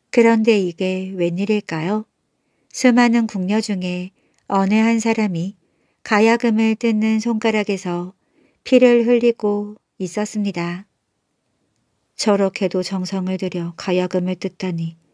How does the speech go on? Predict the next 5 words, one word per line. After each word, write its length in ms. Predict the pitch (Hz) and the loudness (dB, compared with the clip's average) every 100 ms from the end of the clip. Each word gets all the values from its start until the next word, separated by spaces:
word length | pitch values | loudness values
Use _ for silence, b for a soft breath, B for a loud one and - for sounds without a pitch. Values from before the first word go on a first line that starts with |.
| _ _ _ | _ _ _
고맙구나. 840 | - 185 185 180 - 180 175 170 _ _ _ _ | -4 -2 -2 -4 -6 -4 -6 -8 _ _ _ _
저 160 | - 214 | 2 2
궁녀의 540 | - 214 202 202 190 | 2 0 2 2 0
정성이 500 | 190 185 180 196 175 | -2 -6 -4 -4 -6
고마워." 720 | 170 - 165 170 170 170 170 | -6 -6 -4 -4 -4 -6 -10